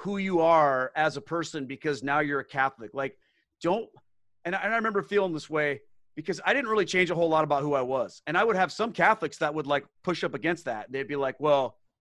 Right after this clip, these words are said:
you still talk like a Protestant." And I didn't know if that was a good thing or a bad thing. Um,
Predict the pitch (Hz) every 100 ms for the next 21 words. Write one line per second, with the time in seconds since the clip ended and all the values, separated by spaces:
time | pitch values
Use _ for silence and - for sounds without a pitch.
0 | _ - 160 - 180 170 156 151 113 151
1 | 143 - 104 - _ _ _ _ _ _
2 | _ _ - 143 139 139 135 139 214 190
3 | 175 160 175 147 127 165 165 175 147 139
4 | 190 - 90 - _ _ - - 131 135
5 | 123